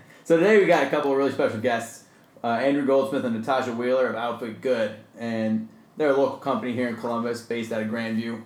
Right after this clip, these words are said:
Ohio, and Outfit Good is dedicated to supporting local. And what they believe is that the trend of business is supporting local causes is here to stay. And Outfit Good uses their revenue sharing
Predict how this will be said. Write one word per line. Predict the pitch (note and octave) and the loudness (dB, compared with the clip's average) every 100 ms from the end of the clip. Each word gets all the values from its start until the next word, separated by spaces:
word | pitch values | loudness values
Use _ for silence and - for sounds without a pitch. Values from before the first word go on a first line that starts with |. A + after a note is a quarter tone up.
| - | -12
Ohio, | A#2 A2 A#2 A2+ G#2+ A#2 B2 - | -8 -4 -2 -2 0 0 -2 -2
and | A2 G#2+ A2 A2 - - | -4 -4 -4 -6 -14 -4
Outfit | E3 E3+ E3+ A#2+ | 0 0 0 0
Good | D#3 C3+ | 0 2
is | A2+ | 0
dedicated | C3 B2+ B2 C3 B2 G#2+ | 2 2 2 0 0 -4
to | |
supporting | G#2+ G#2+ A#2 A#2 A2+ A2 | -10 -6 -4 -2 -2 -4
local. | G2+ - - - _ _ _ - | -6 -10 -20 -20 _ _ _ -10
And | A2 A#2+ | -6 -2
what | D3+ | -2
they | F#3 | 0
believe | F3 D#3 C#3 | 2 2 0
is | |
that | A#2+ | -4
the | A2+ | -6
trend | - D#3 | -4 -4
of | C#3 | -2
business | A#2 C3 D#3 - - - - | 0 -2 -4 -8 -18 -18 -8
is | E3+ E3 | -6 -6
supporting | - A2+ C#3+ C#3+ C3+ | -8 -2 0 0 2
local | C3+ C3+ D3 | 0 2 -2
causes | C3+ C3+ C3 A2 | 0 0 0 -2
is | G#2 B2 | -6 -6
here | A#2+ | -6
to | |
stay. | A2 C3+ B2+ - - - _ _ - | -4 -2 -2 -4 -10 -20 _ _ -10
And | A2 A2 - | -6 -6 -6
Outfit | C#3 D3 D3 | -2 -2 0
Good | B2+ C#3 | -2 0
uses | C#3 A#2+ | 0 0
their | A#2+ A#2+ | 0 2
revenue | C3+ C3+ C3+ A#2 | 2 0 -2 -4
sharing | A2 A2+ G#2 G2+ A2 | -4 -6 -6 -8 -10